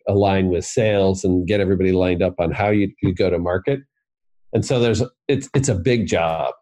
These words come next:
And so it's tough for me to say, "Gee, where would I take time away from?" Um, you know, I think the, we all have the,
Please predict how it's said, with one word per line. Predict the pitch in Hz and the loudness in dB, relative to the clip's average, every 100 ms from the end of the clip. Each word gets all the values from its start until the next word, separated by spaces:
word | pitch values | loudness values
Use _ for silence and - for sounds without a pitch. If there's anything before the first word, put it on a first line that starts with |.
| _ _ _ | _ _ _
And | 117 104 | -2 0
so | 123 104 | 0 -2
it's | 104 | -2
tough | 151 143 | -4 -2
for | 135 | 0
me | 117 | 0
to | 101 | 0
say, | 120 98 92 110 | 0 0 -2 -4
"Gee, | - 104 | -2 2
where | 98 110 | 2 2
would | 101 | 2
I | 87 | 0
take | 85 95 85 | -2 -4 -4
time | - 87 80 - | -2 0 -2 -4
away | 80 78 95 | -4 -2 -2
from?" | 131 139 175 165 _ _ - _ - - - | 0 -2 -2 -8 _ _ -20 _ -20 -20 -6
Um, | 107 95 87 90 | -2 0 0 0
you | 101 | 0
know, | 107 92 | 2 0
I | |
think | 90 98 87 | 0 -2 -2
the, | 104 90 90 - _ _ 135 | 0 0 -2 -8 _ _ -2
we | 120 117 | 2 2
all | 110 113 107 | 2 2 2
have | 104 101 92 - | 2 2 0 -2
the, | 92 87 | -2 0